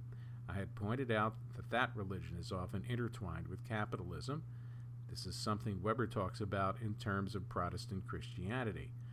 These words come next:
But the ancient temple was very holy. It was also a place for people to pay their farming taxes. And so I think the fact that I talked about money,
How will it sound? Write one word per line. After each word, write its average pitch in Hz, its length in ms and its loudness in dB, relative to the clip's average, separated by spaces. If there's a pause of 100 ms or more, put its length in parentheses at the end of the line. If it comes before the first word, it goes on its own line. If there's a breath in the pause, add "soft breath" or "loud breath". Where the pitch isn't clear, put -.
(200 loud breath)
But - 120 -6
the 92 180 0
ancient 110 320 2
temple 123 340 2
was 123 180 2
very 92 280 2
holy. 127 460 0 (140)
It 82 100 -6
was 80 160 -4
also 95 260 -2
a 120 60 2
place 107 280 2
for - 140 -2
people 120 300 -2
to 123 60 0
pay 98 240 2
their 101 140 2
farming 131 440 2
taxes. - 640 -4 (520 loud breath)
And 139 60 -2
so 190 240 6
I 170 100 4
think 214 360 0 (120)
the 143 80 0
fact 165 480 2
that 117 140 2
I 110 80 6
talked 123 400 2
about 107 280 4
money, 160 360 2